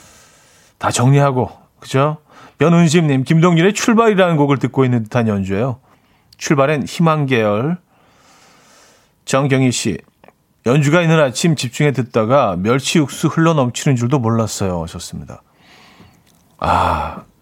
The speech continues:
음악에 너무 빠져드셨구나. 에, 멸치 육수는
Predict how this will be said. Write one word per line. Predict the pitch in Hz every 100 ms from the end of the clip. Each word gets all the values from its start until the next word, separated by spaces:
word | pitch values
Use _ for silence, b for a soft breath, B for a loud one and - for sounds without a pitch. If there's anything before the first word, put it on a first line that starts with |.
| _ -
음악에 | 110 113 123
너무 | 107 117 127
빠져드셨구나. | 139 131 127 113 113 - 101 104 - _ 98
에, | 92 92 90 B B B B B
멸치 | 104 117 -
육수는 | 131 143 139 135 165 139